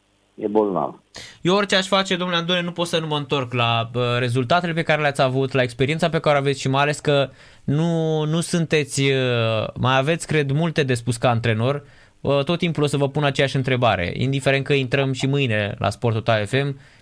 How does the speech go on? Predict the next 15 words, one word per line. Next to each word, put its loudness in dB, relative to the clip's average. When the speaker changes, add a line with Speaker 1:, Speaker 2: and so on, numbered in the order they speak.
Speaker 2:
De 0
ce 0
nu 2
vă 0
mai, 0
uh, -2
atrage 2
atât 0
de 0
mult 0
să -2
antrenați, 0
domnule -2
Andone? -6
Speaker 1:
Păi -4